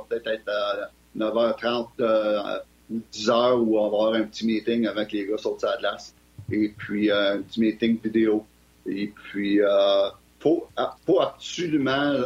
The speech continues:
en ce moment, que tout le monde soit positif et constructif. S'il y a du négatif, surtout après quatre games, la saison va être longue en patins.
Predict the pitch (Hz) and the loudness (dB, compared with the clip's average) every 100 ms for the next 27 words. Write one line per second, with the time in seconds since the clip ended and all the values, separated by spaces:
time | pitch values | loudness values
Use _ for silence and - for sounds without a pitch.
0 | 117 113 113 113 113 123 123 110 135 127 | -2 -4 -4 -2 0 0 -2 -6 -2 0
1 | 127 135 127 110 117 113 - - _ _ | 0 -2 -4 -2 0 0 -4 -20 _ _
2 | _ 151 160 139 - 147 147 - _ - | _ 2 2 2 -6 -2 -2 -4 _ -4
3 | 151 - 135 127 - 120 - 120 - - | -2 0 -2 -2 -4 -10 -6 -4 -4 -10
4 | _ _ _ - 143 160 135 147 131 127 | _ _ _ -2 2 2 2 0 2 2
5 | 120 135 120 131 143 - - 151 - 185 | 0 -2 0 0 0 -6 -2 -2 -2 -2
6 | 202 165 - - - 120 135 110 107 127 | -2 -4 -6 -6 -2 0 0 0 2 2
7 | 131 120 - - 107 - 127 117 123 113 | 2 -2 -6 -4 -4 0 2 2 2 2
8 | 107 - 113 110 107 98 _ - 101 - | 0 0 0 0 0 -4 _ -10 -8 -8
9 | - - - | -8 -4 -4